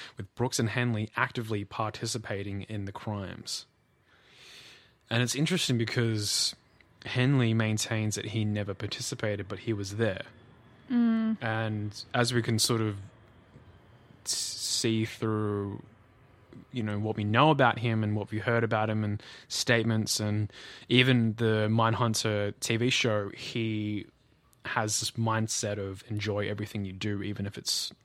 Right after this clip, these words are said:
Speaker 1: not great.
Speaker 2: Yeah.
Speaker 1: So, I don't know, from there you can kinda, like, you know,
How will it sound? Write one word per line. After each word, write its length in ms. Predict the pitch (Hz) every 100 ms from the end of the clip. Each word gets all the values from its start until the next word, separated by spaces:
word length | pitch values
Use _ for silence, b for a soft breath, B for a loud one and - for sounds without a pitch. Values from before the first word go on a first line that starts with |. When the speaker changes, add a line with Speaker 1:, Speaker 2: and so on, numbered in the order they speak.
| _
Speaker 1:
not 300 | 120 101 - -
great. 240 | 113 226
Speaker 2:
Yeah. 420 | 226 214 180 175 - B B B B B B -
Speaker 1:
So, 500 | - - 110 101 98 - - - _ _ _ _ -
I 100 | -
don't 100 | 113
know, 140 | 107
from 260 | 104 - 101
there 160 | 107 107
you 120 | 107
can 180 | 113 104
kinda, 280 | 104 95
like, 200 | 98 98 95
you 100 | 104
know, 140 | 98